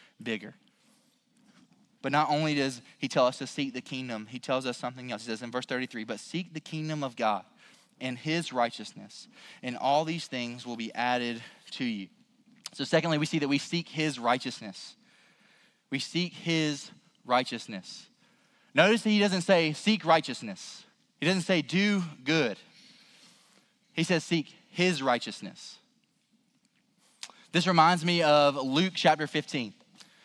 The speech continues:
It's the story of the prodigal son. And the prodigal son, what he does is he goes to,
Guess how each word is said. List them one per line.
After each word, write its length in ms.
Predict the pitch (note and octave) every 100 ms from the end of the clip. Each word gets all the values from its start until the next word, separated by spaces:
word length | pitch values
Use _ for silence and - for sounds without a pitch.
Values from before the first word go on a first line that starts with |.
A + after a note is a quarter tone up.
| _
It's 80 | -
the 80 |
story 300 | C#3+ E3+ F3
of 60 | E3
the 60 | C3+
prodigal 380 | D3+ D3 C3
son. 300 | B2+ C3+ G#2+ - _ _ _ _ _ _ _ _ _ - -
And 120 | D3+
the 40 |
prodigal 280 | D#3 E3+ F3
son, 240 | E3+ F3 D#3+
what 100 | E3
he 60 |
does 180 | D#3+ E3
is 80 | C3+
he 80 | C#3+
goes 380 | D3 D#3+ E3
to, 200 | - D#3+